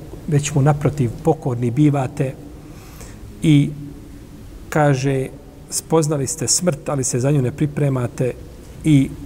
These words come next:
mejite ukopavate, ali iz toga pouku ne uzimate.” I kaže, „Ostavili ste vlastite mahane, a zabavili se mahanama ljudi.” Zaista, znači, ovaj, složio je ovo Ibrahim ibn Edhem na način kako,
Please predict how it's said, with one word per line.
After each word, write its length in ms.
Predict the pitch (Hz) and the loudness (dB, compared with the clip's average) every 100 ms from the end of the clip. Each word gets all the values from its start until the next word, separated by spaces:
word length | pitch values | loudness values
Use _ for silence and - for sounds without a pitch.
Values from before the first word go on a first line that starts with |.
| - - | -14 -2
mejite 680 | 135 131 147 180 170 147 156 | 4 8 8 8 4 2 2
ukopavate, 800 | 143 - - - 147 143 131 147 | 0 0 -2 0 -2 0 -2 -4
ali 160 | 127 127 | -4 -4
iz 140 | - | -2
toga 260 | - 151 139 | -2 -2 -2
pouku 440 | - 165 143 139 | 2 2 2 -2
ne 80 | 123 | 0
uzimate.” 720 | 139 127 135 131 127 139 135 - - - - - - - - | 0 2 0 -2 -4 -4 -6 -10 -18 -18 -18 -18 -18 -18 -6
I 120 | - 147 | 2 4
kaže, 440 | 147 147 127 139 143 | 4 2 4 2 2
„Ostavili 540 | 151 147 - 156 143 135 | 2 0 0 0 0 -2
ste 340 | - 139 143 - | -2 -4 -6 -2
vlastite 580 | 147 160 147 - - 131 | 2 2 2 -6 -6 -6
mahane, 460 | 127 120 151 139 143 | -6 -6 -2 -2 0
a 80 | 151 | -2
zabavili 460 | 123 135 160 147 | 0 -2 -2 -2
se 160 | 135 147 | -2 -4
mahanama 440 | 120 113 123 120 | -4 -4 -2 -2
ljudi.” 320 | 113 110 101 - - - - - - - - - - - - - - - - - - - - 170 | -4 -6 -10 -16 -18 -18 -18 -18 -18 -18 -18 -18 -18 -16 -16 -16 -16 -14 -14 -14 -16 -16 -10 0
Zaista, 380 | 175 160 - | 2 2 2
znači, 400 | 139 151 147 147 147 | 0 -2 0 -2 -2
ovaj, 180 | 135 123 | -4 -4
složio 480 | - 156 147 135 139 | 0 4 4 4 4
je 80 | 127 | 2
ovo 140 | 131 | 0
Ibrahim 340 | 123 143 135 | 0 0 4
ibn 180 | 143 127 | 2 2
Edhem 380 | 147 175 147 202 - - - - - | 0 0 2 0 -2 -12 -12 -14 -2
na 100 | 185 | 2
način 420 | 180 190 - 202 - - | 4 2 0 -4 -4 -2
kako, 280 | 254 - | -2 -2